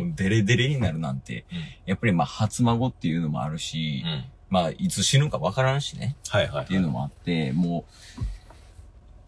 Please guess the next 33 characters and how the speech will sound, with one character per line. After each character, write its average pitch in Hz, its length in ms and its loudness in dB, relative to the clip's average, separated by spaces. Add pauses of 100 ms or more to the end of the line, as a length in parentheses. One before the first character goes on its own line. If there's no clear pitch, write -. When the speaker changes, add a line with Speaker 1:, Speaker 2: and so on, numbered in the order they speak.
(440)
Speaker 2:
す - 200 -2
ご 107 160 6
い 101 60 2
可 - 180 0
愛 107 180 6
が 107 100 4
っ 110 60 0
て、 80 500 -2
も 85 160 0
う - 20 -4
ほ - 220 -4
ん 101 160 6
ま 101 100 6
に 104 140 0
心 104 320 -4
の 104 80 -2
底 - 180 -8
か - 140 -4
ら 85 80 0
生 78 80 -2
き 90 160 -4
が 92 100 4
い 98 60 4
に 101 80 4
な 78 100 2
っ 69 60 -4
て - 180 -2
る 95 60 2
ん 95 80 4
や 80 120 2
ろ 76 140 0
う 78 40 0
な 107 480 4